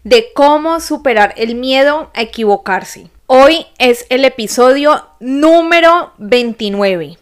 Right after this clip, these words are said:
Muchas veces nos hemos encontrado en una situación donde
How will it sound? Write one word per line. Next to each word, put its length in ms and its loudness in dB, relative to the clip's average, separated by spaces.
Muchas 580 -2
veces 440 0
nos 200 -2
hemos 180 -4
encontrado 760 0
en 180 -4
una 240 -2
situación 880 -6
donde 640 0